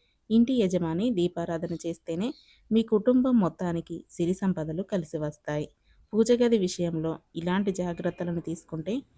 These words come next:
మీ పూజలకు రెట్టింపు పుణ్య ఫలితం లభిస్తుంది. ఈ వీడియో కనుక మీకు నచ్చినట్లయితే తప్పకుండా లైక్ చేయండి, షేర్ చేయండి. అలాగే ఇలాంటి మరిన్ని వీడియోల కోసం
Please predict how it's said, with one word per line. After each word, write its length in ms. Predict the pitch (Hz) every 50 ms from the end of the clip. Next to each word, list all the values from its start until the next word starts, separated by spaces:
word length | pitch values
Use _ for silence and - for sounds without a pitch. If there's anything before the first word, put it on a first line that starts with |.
| - - - - 202
మీ 120 | 220 233
పూజలకు 580 | 233 - 202 208 214 226 247 233 226 - - 170 170
రెట్టింపు 440 | 170 160 - - 202 214 214 226 202
పుణ్య 320 | - 180 165 165 175 196
ఫలితం 360 | 190 175 165 160 - 170 196 226
లభిస్తుంది. 580 | 226 190 165 165 156 - - 156 156 160 160 - _ _ - - _ _ _ _ _ _ _ _ _ _ _ _ _ _ _ _ _ _ _ _ _ _ _ _ _ _ - - _ _ - - - - - _ - - _ _ _ _ -
ఈ 80 | 226 240
వీడియో 300 | 226 226 220 220 233 247 240
కనుక 260 | - 196 185 180 185
మీకు 240 | 175 170 170 - 175
నచ్చినట్లయితే 680 | 170 170 170 - - 175 170 170 - 165 165 165 - 233 320 320 - _ _ _ _ _ _ -
తప్పకుండా 540 | 190 185 - 240 233 - 196 185 175 170 165
లైక్ 280 | 165 170 165 170 -
చేయండి, 340 | - - 165 165 165 175 233
షేర్ 300 | 233 - - 175 160 160
చేయండి. 340 | - - 156 156 160 160 151 - -
అలాగే 380 | 160 160 160 160 156 165 214 277 - _ _ _ _ _ - 180
ఇలాంటి 340 | 196 208 226 240 240 247 220
మరిన్ని 400 | 196 175 175 190 202 214 208 196
వీడియోల 380 | 180 170 165 165 165 165 165
కోసం 340 | 160 - 160 165 - - 214